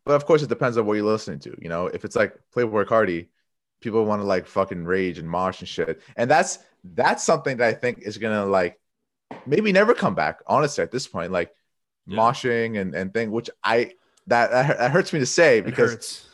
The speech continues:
Speaker 1: you know we love, we love doing that shit. Um, but it's just a thought, you know, and I think it's gonna be a long time, definitely twenty twenty-two, before, like, we go to a concert, like, real, like, realistically.
Speaker 2: Yeah, no. And I mean, but that's the other thing though, is if it's on, like, Twitch, you know, you could just, like, be at home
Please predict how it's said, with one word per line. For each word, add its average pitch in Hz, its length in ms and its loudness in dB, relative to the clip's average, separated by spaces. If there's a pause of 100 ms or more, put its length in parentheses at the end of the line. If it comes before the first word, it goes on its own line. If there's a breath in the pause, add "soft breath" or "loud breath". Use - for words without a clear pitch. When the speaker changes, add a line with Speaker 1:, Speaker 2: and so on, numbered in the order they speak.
(120)
Speaker 1:
you 120 100 -8
know 156 120 6
we 151 100 4
love, 143 180 6
we 127 100 -2
love 131 200 2
doing 143 200 0
that 101 180 2
shit. 95 280 0 (240)
Um, 98 360 0
but 113 340 2 (120)
it's 120 180 -2
just 147 180 -4
a 147 60 0
thought, 120 380 2
you 98 100 -8
know, 98 220 0
and 110 120 -2
I 104 40 -4
think 120 180 -8
it's 123 80 -6
gonna 120 180 -4
be 113 260 -6 (240 soft breath)
a 92 80 -6
long 120 460 -2
time, 104 440 -2 (300)
definitely 120 300 -2
twenty 107 220 -8
twenty-two, 90 560 -8 (380)
before, 101 300 0
like, 90 240 -2 (220)
we 98 160 -8
go 101 100 -2
to 92 120 -2
a 90 60 -4
concert, 90 420 -4
like, 82 200 -6
real, 92 360 -6
like, 82 160 -6
realistically. 92 720 -8
Speaker 2:
Yeah, 131 320 -2
no. 113 420 -12
And 233 120 -6
I 277 40 -6
mean, 277 360 -4
but 277 120 -10
that's 285 220 -4
the 214 80 2
other 214 100 -4
thing 247 200 -6
though, 170 140 -4
is 120 120 -8
if 120 120 -12
it's 135 160 -12
on, 180 180 -4
like, 143 160 -8
Twitch, 196 300 -8
you 123 60 -6
know, 123 120 -6
you 123 200 -6
could 143 140 -14
just, 139 240 -12
like, 139 200 -6
be 127 360 -6
at 113 160 -8
home 127 440 -10